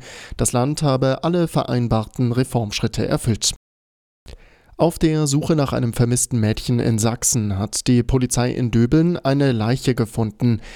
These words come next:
Derzeit werde geprüft, ob es sich bei der Toten um die verschwundene Neunjährige handelt, teilten die Behörden mit.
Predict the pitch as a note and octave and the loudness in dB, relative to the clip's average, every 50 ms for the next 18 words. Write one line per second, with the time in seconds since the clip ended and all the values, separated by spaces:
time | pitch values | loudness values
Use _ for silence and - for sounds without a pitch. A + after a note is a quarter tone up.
0 | - - - - - B2 A#2 - - C3 B2+ B2 - B2+ B2+ B2 B2+ B2 B2+ - | -18 -18 -16 -4 -2 -2 0 0 0 0 0 0 2 2 2 2 2 0 -2 0
1 | - D#3+ D#3 - - - - - - D#3 C#3 - - E3 D#3+ - - - D#3 D3+ | 2 2 2 2 0 -4 -6 -2 -2 -2 0 2 2 0 0 0 0 0 2 2
2 | D#3 D#3 - D3+ D3+ D3+ - - D3+ C3+ C3 C3 C3 C#3+ - - D#3+ C#3 - - | 2 0 2 0 0 0 0 0 0 0 2 2 2 2 2 2 0 0 0 0
3 | C3+ C3+ C#3 C3+ C3+ C3+ C3 C3 B2+ A#2 A2+ A2+ A#2+ B2 B2 A#2 A#2+ A2+ G#2+ A#2 | -2 0 0 0 0 2 2 2 2 0 0 0 2 2 2 2 2 2 2 0
4 | A#2+ C#3 C3+ B2 A#2 A2 G#2+ A#2 A2 G#2 - - - - A2+ A2 G#2+ - A#2+ A2+ | 0 0 0 2 0 0 0 0 -2 -2 -2 -4 -2 -2 -2 -2 -2 -2 -2 0
5 | A2+ A2 A2+ A2+ A2+ A2 A#2+ A#2 A#2 A2+ - - | 2 2 4 2 2 2 2 0 0 0 0 -4